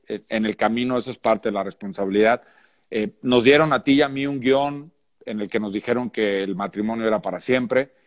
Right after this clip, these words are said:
La vida no es así. Eh, lo que es para siempre es la felicidad y esa la vas a ir encontrando en muchas de las cosas. Yo te veo parado en un escenario, yo te veo haciendo lo que haces y,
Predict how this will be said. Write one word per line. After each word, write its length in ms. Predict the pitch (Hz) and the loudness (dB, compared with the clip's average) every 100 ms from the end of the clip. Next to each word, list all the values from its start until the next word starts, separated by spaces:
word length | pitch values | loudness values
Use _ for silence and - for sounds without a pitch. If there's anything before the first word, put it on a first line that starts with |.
| _ _ | _ _
La 200 | - 113 | -2 2
vida 200 | 131 131 | 4 2
no 120 | 123 | 0
es 100 | 101 | -4
así. 380 | 95 - 92 110 _ _ _ _ _ | -6 -4 -4 -6 _ _ _ _ _
Eh, 260 | - 101 101 | -8 -6 -2
lo 160 | 120 113 | 0 0
que 80 | |
es 80 | 131 | 0
para 180 | - 127 | 0 -2
siempre 260 | - 113 123 | -4 -4 -2
es 60 | |
la 80 | 113 | -2
felicidad 720 | - 92 87 98 92 117 143 _ _ _ - | -4 -4 -4 -2 0 0 -2 _ _ _ 2
y 120 | 117 | 4
esa 220 | 127 139 | 4 4
la 100 | 120 | 2
vas 220 | 113 113 | 2 0
a 40 | 127 | -2
ir 60 | |
encontrando 800 | 117 107 101 95 110 113 113 113 | -2 -4 -6 0 0 2 -2 -2
en 100 | 104 | -6
muchas 320 | 101 110 120 107 | -4 -2 0 0
de 60 | |
las 160 | 92 92 | -2 -4
cosas. 300 | 113 104 110 | -6 -6 2
Yo 160 | 120 123 | 4 6
te 160 | 127 | 6
veo 340 | 120 127 131 113 | 8 8 8 6
parado 360 | 110 110 113 | 2 0 0
en 80 | 110 | -4
un 140 | 110 | -12
escenario, 560 | 104 - 98 107 110 107 _ _ _ _ _ | -18 -16 -10 -4 -2 -4 _ _ _ _ _
yo 180 | 123 120 | -4 0
te 160 | 131 | 0
veo 580 | 120 123 123 123 127 - - | 2 2 4 4 2 -2 -10
haciendo 500 | 107 127 123 123 123 | -4 0 0 0 -2
lo 140 | 107 | -2
que 120 | - | -4
haces 300 | 107 104 107 | -6 -6 -8
y, 180 | 107 101 | -6 -6